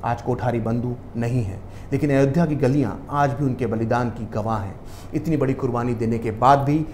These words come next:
अगर हम लोग कोठारी बंधु, सेठाराम माली, रमेश कुमार, महावीर प्रसाद, रमेश पांडे, संजय कुमार, प्रोफेसर महेंद्र नाथ अरोड़ा, राजेंद्र धारकर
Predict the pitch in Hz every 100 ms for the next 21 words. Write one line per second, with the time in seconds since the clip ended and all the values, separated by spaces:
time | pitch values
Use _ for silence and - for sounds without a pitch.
0 | - 131 139 147 170 165 110 - - -
1 | 156 147 139 131 156 151 123 101 - -
2 | - 165 156 147 139 139 135 139 113 95
3 | - - - 143 151 165 - 156 135 107
4 | - - - - 143 151 170 156 135 160
5 | 117 98 - - - 147 165 175 - 135
6 | 135 98 - - - - 160 170 185 175
7 | 131 107 98 - - 151 160 170 151 139
8 | 156 156 147 147 143 - 151 165 107 92
9 | - - - 147 151 151 123 123 147 175
10 | 127 110